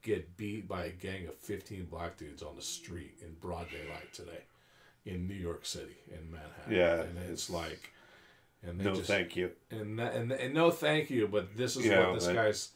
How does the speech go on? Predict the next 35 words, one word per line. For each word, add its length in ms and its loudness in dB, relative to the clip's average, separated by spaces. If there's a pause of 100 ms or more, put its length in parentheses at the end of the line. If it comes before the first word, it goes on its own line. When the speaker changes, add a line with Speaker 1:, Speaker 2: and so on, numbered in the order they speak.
(340)
Speaker 1:
you 80 -4
know, 100 2
this 200 0
political 720 2
machine 840 0
and 140 -4
these 220 -6
backhanded 760 0
favors 800 0 (480)
that 320 0
are 200 -2
doing 440 -2
so 160 -4
that 320 -4
he, 180 -8
because 300 -8
they're 100 -6
scared 440 -2
of 80 -8
Trump 480 -4
and 120 -6
they 80 -4
don't 160 -4
want 200 -4
him 60 -8
to 120 -6
be 80 -8
president 560 -6
again 380 -4
because 500 -4 (380)
he's 220 -6
gonna, 220 -4 (200)
you 120 -4
know, 180 0 (260)
r-, 100 -6